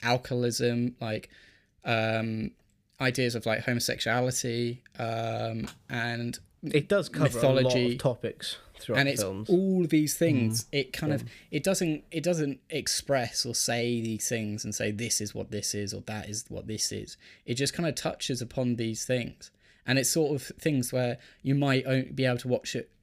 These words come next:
Speaker 1: you have to watch it five times or something, each time thinking and watching for one specific thing.
Speaker 3: So would you be happy to call this an art piece rather than a
Speaker 1: No,
Speaker 3: film?
Speaker 1: definitely not.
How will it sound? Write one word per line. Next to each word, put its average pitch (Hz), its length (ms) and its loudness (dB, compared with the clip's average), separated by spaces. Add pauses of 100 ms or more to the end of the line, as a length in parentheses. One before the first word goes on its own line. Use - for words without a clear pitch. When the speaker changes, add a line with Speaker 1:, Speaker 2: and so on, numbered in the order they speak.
(120)
Speaker 1:
you 139 120 0
have 131 120 2
to 127 80 -8
watch 127 220 2
it - 100 -6
five 120 360 0
times 120 320 -2
or 107 40 -6
something, 98 260 -6
each 113 240 -4
time 110 360 -2
thinking 113 560 -2
and 104 160 -2
watching 113 400 -2
for 107 120 -8
one 110 380 -2
specific - 600 -4
thing. 110 300 -6 (1700)
Speaker 3:
So - 160 4
would 151 220 4
you 185 80 4
be 180 120 8
happy 151 360 4
to 131 100 -2
call 131 280 6
this 110 280 2
an 101 120 4 (140)
art 117 340 6
piece - 340 -6
rather - 260 -2
than 95 120 0
a 98 80 -4
Speaker 1:
No, 123 140 4
Speaker 3:
film? 107 80 0
Speaker 1:
definitely 113 340 -2
not. 107 160 -6